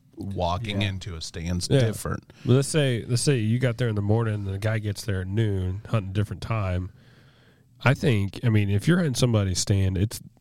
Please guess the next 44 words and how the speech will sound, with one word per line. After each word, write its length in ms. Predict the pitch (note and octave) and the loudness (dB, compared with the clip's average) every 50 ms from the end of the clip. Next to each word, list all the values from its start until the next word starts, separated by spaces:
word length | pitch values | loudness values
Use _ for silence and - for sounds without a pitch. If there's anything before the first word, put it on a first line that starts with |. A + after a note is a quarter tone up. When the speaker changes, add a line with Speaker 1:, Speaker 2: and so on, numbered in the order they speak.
| _ _ _ - | _ _ _ 2
Speaker 3:
it's 260 | A2+ A2+ A2+ - - | 4 4 4 2 0
the 140 | - C#3 B2+ | 2 2 2
guy's 360 | G#2+ A2+ A2+ A#2+ B2+ B2 A2 | 4 2 0 2 2 0 0
stand 340 | - - - A2+ G#2+ G#2+ G#2 | -2 0 0 2 2 2 0
no 80 | G2+ | 2
Speaker 1:
Th-, 120 | G2 G2 - | 2 2 0
Speaker 3:
matter 100 | F#2+ F#2+ | 0 2
Speaker 1:
that's 280 | B2+ C3+ C#3+ D3 - - | 2 2 2 2 0 0
Speaker 3:
what. 100 | C#3+ B2 | 0 -2
Speaker 1:
what 40 | A2+ | -2
I'm 100 | A2 G#2 | -2 -4
saying 420 | - - - A2 G#2+ G2 F#2 F2+ | -4 -2 -2 -2 -2 -2 -2 -2
is 300 | F2+ F2+ F2+ E2 E2+ - - _ _ _ _ _ - - - - - | -2 -2 -2 -2 -2 -4 -6 _ _ _ _ _ -20 -20 -20 -8 -6
Speaker 3:
The 60 | A2 | 0
guy 160 | G#2+ C3 C#3 | 0 2 2
who 100 | C#3+ D3 | 2 0
put 160 | C3+ - D3+ C3+ | 0 0 0 2
it 80 | A2+ A2 | 2 0
up 100 | A#2 - | -2 -2
and 80 | A2 | 0
did 140 | A2 A2 G2+ | 0 0 2
that 160 | G2 F#2 F#2+ | 2 0 0
time 260 | - - G#2+ G#2+ A2+ A#2 | 0 0 0 2 2 0
and 100 | G2+ F#2 | -2 -2
the 60 | C#2 | 0
effort. 440 | G2 F#2+ F#2+ - - A#2+ B2 - - _ _ | -2 -2 0 2 2 0 0 0 -4 _ _
Speaker 1:
I 320 | - A2+ A#2 B2+ C#3 D3+ D#3 | -2 0 0 0 0 -2 -2
would, 280 | C#3+ C3 B2+ A#2 G2+ | -2 -2 -2 -2 -4
he 180 | F#2+ - B2+ B2+ | -4 -6 -4 -2
scouted 480 | - - - C3 A#2+ A#2 A#2 A#2 A2+ G#2+ | -2 -2 -2 -2 -2 -2 -2 -4 -4 -4
it 160 | G#2+ G2+ G2+ | -4 -2 -2
out. 380 | F#2 F2 E2+ E2 E2+ D#2+ - - | -2 -2 -2 -2 -4 -8 -12 -6
He 140 | - A2+ A2+ | -4 -2 -2
Speaker 3:
Yeah. 100 | G#2+ G2 | 0 0
Speaker 1:
thought 220 | A#2 G#2+ G#2+ - | 0 -2 -2 -4
that 180 | F#2+ F2+ F#2 F#2 | -4 -4 -4 -4
was 160 | F#2 F#2 G2 | -4 -4 -2
a 80 | G2 | -2
spot. 460 | F2+ - - F2 F2 D#2+ E2+ F2 - - | -4 -4 -4 -4 -4 -2 -2 -4 -6 -6
He 200 | G2 G#2 A2 A#2 | -6 -4 -4 -4
put 260 | - - G#2+ - - | -4 -6 -10 -6 -6
the 60 | A2 | -6
stand 460 | - - - F#2+ F#2+ F#2 F2 E2+ F2 | -6 -4 -4 -4 -2 -2 -2 -2 -2
up, 240 | F2 E2+ F2 - - | -2 -2 -4 -6 -10